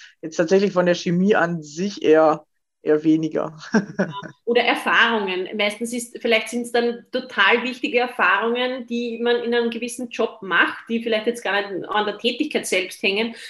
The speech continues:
Speaker 2: aber die, die dann voll weiterbringen, wenn du dann später Tätigkeit Ü-, X Y machst. Also wir sind ja alle so Unikate und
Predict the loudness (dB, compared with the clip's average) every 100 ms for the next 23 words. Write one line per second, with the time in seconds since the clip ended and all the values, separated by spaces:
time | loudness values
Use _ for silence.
0 | -6 -4 -2 -2 0 0 0 2 4 4
1 | 4 2 0 -4 -2 0 0 -2 -4 -12
2 | _ _ 2 4 4 2 2 2 2 0
3 | 0 -4 -4 2 4 6 4 0 -2 -2
4 | -2 -2 -2 0 0 -2 -8 -6 -8 -4
5 | -4 -2 -4 -2 -4 -4 -6 -4 -4 -2
6 | 0 2 2 2 0 0 0 -2 0 2
7 | 2 2 0 0 0 -4 -10 -20 _ 2
8 | 4 2 -2